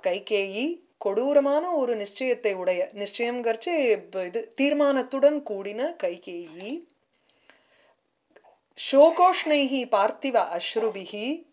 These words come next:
சோகத்தினால் சூடாக இருக்கக்கூடிய, உஷ்ணமாக இருக்கக்கூடிய அரசனுடைய கண்ணீரினால், கண்ணீரினால், கல்-, தஸ்ய ராமனுடைய, ராமனுக்காக or ராமனுடைய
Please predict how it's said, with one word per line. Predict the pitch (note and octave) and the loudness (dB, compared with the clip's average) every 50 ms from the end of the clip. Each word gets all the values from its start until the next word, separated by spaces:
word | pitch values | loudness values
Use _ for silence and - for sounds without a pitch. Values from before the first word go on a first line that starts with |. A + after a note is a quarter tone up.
| - - - | -16 -2 4
சோகத்தினால் | A3+ A#3 C#4 - E4 D#4+ - - D4 C4+ C4 C4 C#4 D4 D#4+ F4 E4+ D#4+ - _ - | 6 6 6 6 4 -2 -2 -4 -4 -2 0 0 2 2 0 0 -2 -6 -10 _ -6
சூடாக | - - - C#4 C#4+ C#4+ C#4 C4+ B3+ B3+ A#3 C4+ | -4 -2 -2 0 0 0 2 2 2 2 2 2
இருக்கக்கூடிய, | B3 G#3+ G#3 A3 G#3+ - A3 G#3+ - G#3 G3 G3+ G#3+ G3 F#3+ | 0 0 -2 -4 -2 -2 -2 -2 -2 -4 -2 0 0 0 0
உஷ்ணமாக | G3 - - C#4 C4+ C4 B3+ B3 A#3+ A3 A3 | -4 -6 -4 -4 -4 -2 -2 -2 -4 -4 -8
இருக்கக்கூடிய | F#3+ F3 F3 - - A3+ G#3+ - - A3 A3 A3 A#3 B3+ C#4+ D4 C#4 - | -10 -10 -12 -8 -8 -8 -6 -6 -6 -6 -6 -4 -4 -2 -2 -2 -2 -4
அரசனுடைய | - - F#3 F#3 F#3+ G#3 B3 A#3+ - C#4 B3+ B3 A3+ G3+ F#3+ F#3 F3+ F3+ F3+ - - | -6 -4 -2 0 0 2 0 0 -2 -4 -4 -4 -4 -6 -4 -4 -4 -4 -4 -4 -4
கண்ணீரினால், | F#3 F#3+ G3+ G#3 G#3 G3+ G3 F#3 F3 E3+ E3+ E3+ F#3 A#3 C#4 | -6 -6 -6 -8 -8 -6 -8 -8 -10 -8 -8 -4 -4 -4 -4
கண்ணீரினால், | C4+ G#3+ F#3+ G3 G3+ G3+ G3 F#3+ F3 E3 D#3+ E3 F3 A3+ D#4 F4 - - - - - - - - - - - - G3+ G3+ G3+ - _ _ _ _ _ _ _ _ _ _ - | -4 -6 -6 -6 -8 -8 -8 -10 -10 -12 -12 -10 -10 -10 -10 -10 -12 -18 -20 -20 -20 -20 -20 -20 -20 -20 -12 -10 -10 -10 -10 -12 _ _ _ _ _ _ _ _ _ _ 4
கல்-, | A#3 B3 C4+ B3+ G#3+ G#3+ - | 6 6 6 2 -4 0 4
தஸ்ய | A#3+ A#3+ A#3+ - - - D4 D4+ D#4 D#4+ E4 | 4 6 6 4 2 2 6 10 10 12 12
ராமனுடைய, | D4+ A#3+ G3+ A3 A#3+ C4 C4 B3+ B3 A#3+ A#3 A#3 A#3+ B3 C4 C#4+ C#4 | 10 8 6 4 2 2 0 0 0 -2 -2 0 2 4 4 4 4
ராமனுக்காக | A3 F#3+ G3+ A3 A#3 A3+ G#3+ G#3+ - - - G#3 G#3 G3 G3 A#3+ B3+ D4 D4+ D4 - | 4 2 2 2 2 0 0 -2 0 2 4 4 4 4 2 2 4 4 4 4 4
or | G#3 A3 A3+ | 4 4 4
ராமனுடைய | G#3 F#3 F#3 G3 G#3 G#3 G#3 G3+ G3+ G3+ G3+ G#3+ A3+ C4 D4 | 2 0 -2 -4 -4 -4 -4 -4 -4 -2 0 2 4 4 2